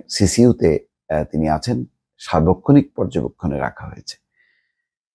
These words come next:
আজ শনিবার দুপুরে খালেদা জিয়ার ব্যক্তিগত চিকিৎসক এজেডএম জাহিদ হোসেন এই তথ্য জানিয়েছেন। গতকাল শুক্রবার দিবাগত রাত সাড়ে তিনটার দিকে খালেদা জিয়ার শারীরিক অবস্থার অবনতি হলে তাকে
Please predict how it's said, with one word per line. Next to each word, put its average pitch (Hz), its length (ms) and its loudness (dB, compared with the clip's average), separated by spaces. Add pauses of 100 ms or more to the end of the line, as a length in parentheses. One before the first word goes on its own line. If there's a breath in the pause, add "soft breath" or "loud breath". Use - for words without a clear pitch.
(160)
আজ 107 180 4
শনিবার 113 520 6
দুপুরে 123 760 6 (260)
খালেদা 95 320 0
জিয়ার 92 340 0
ব্যক্তিগত 87 580 -2
চিকিৎসক - 560 -2 (120)
এজেডএম 85 580 4
জাহিদ 92 300 4
হোসেন 120 380 0 (440)
এই 87 80 -2
তথ্য - 380 -8
জানিয়েছেন। 82 580 0 (600)
গতকাল - 680 0
শুক্রবার 92 580 0
দিবাগত 87 420 4
রাত 87 280 0
সাড়ে 127 300 2
তিনটার 117 340 4
দিকে 78 240 -4
খালেদা 82 360 -4
জিয়ার 80 260 -4
শারীরিক 82 500 -2
অবস্থার 80 380 -2 (140)
অবনতি 113 480 4
হলে 78 200 -6
তাকে 113 340 -6